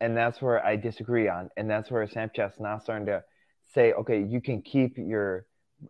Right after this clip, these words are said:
they're trying to copycat Facebook, and they're kind, they're trying to also copycat, uh, TikTok. And I think, and a lot of politicians joke around Snapchat saying that everything will disappear in five or ten seconds. Well, they don't know that goes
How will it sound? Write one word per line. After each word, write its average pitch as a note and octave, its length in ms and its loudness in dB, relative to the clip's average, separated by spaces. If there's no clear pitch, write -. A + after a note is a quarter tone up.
they're A#2 220 0
trying A#2+ 280 -4
to - 80 -12
copycat A2+ 560 -4
Facebook, C#3 420 4
and G#2+ 80 -4
they're G#2 140 -6
kind, A2 260 -8
they're A2 80 -6
trying A#2 240 -10
to G#2 60 -6
also G#2+ 200 -10
copycat, G#2 640 -4
uh, G#2+ 300 0
TikTok. A#2 460 2
And D3+ 260 6
I C#3+ 140 8
think, F3+ 320 0
and C3+ 240 4
a B2 60 4
lot D#3 180 10
of G#3 60 0
politicians D3+ 560 2
joke B2+ 260 2
around G#2+ 260 -2
Snapchat A2 480 -2
saying A2+ 180 -2
that G#2 220 -2
everything C3 320 0
will A#2 120 -2
disappear A#2+ 460 -6
in G#2 120 -8
five G#2 200 -4
or G#2 60 -4
ten G2 240 -10
seconds. G2+ 400 -6
Well, G#2 220 4
they A2+ 160 2
don't G#2+ 180 -4
know A#2+ 200 2
that G#2 160 0
goes G#2 200 -6